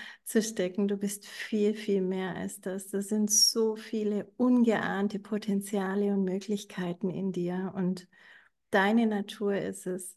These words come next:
in Liebe und Fülle und Gesundheit zu leben. Und wenn da noch irgendein Leiden ist, trau dich noch einmal, schau es dir an, werd's los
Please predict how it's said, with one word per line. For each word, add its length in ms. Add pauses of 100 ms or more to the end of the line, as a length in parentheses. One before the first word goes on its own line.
(200)
in 160
Liebe 520
und 160
Fülle 500
und 160
Gesundheit 600
zu 120
leben. 540 (360)
Und 220
wenn 220
da 140
noch 180
irgendein 480
Leiden 400
ist, 400 (520)
trau 280
dich 200
noch 180
einmal, 580 (600)
schau 280
es 140
dir 180
an, 420 (140)
werd's 400
los 480